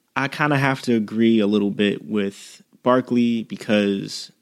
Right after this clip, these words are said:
these guys haven't proven that they have a crazy amount of heart or a crazy amount of, you know, mental fortitude or the disposition or attitude that it takes to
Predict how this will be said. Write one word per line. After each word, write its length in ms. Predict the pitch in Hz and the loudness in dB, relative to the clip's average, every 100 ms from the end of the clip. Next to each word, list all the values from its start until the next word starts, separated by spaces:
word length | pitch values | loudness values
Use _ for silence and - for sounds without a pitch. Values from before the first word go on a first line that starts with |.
| _ _ _ _ - | _ _ _ _ 0
these 200 | 139 147 | 0 2
guys 420 | 151 151 147 139 | 0 2 0 -4
haven't 400 | - 139 143 117 | -4 -4 -2 -4
proven 360 | - 151 147 131 | 4 4 4 -2
that 120 | 120 | -2
they 120 | 113 | -6
have 500 | 113 120 120 107 - - | -6 -6 -6 -8 -14 -18
a 100 | - | -20
crazy 500 | - - 131 127 123 | -16 -2 0 2 2
amount 240 | 117 113 107 | 0 0 -2
of 100 | 104 | -4
heart 320 | 110 - - _ _ _ _ _ | -6 -6 -12 _ _ _ _ _
or 60 | 107 | -14
a 40 | |
crazy 420 | 98 - 123 120 120 | -8 2 2 2 -2
amount 280 | 110 107 104 | -4 -6 -12
of, 280 | 98 107 _ _ | -14 -20 _ _
you 120 | 110 | -18
know, 120 | 104 | -12
mental 280 | 104 104 101 | -10 -10 -12
fortitude 920 | - 139 135 127 - 117 113 110 104 - | -8 0 2 2 0 -2 0 -2 -4 -10
or 480 | - 104 104 101 101 _ _ _ _ _ _ | -6 -4 -2 -4 -8 _ _ _ _ _ _
the 580 | - 107 104 101 98 - 139 _ _ - - | -2 -2 -2 -4 -8 -12 -18 _ _ -10 -2
disposition 760 | 120 - 107 107 131 - 120 | -2 -2 -4 2 4 4 0
or 140 | 104 - | -4 -4
attitude 800 | 113 127 127 - 107 101 98 87 - _ - | -2 -2 -2 -4 -4 -4 -4 -10 -16 _ -6
that 340 | 101 98 85 _ - | -4 -4 -8 _ -14
it 180 | - | -12
takes 540 | - - 113 110 - - | -8 0 0 0 -6 -12
to 520 | - 110 101 98 | -8 -6 -4 -6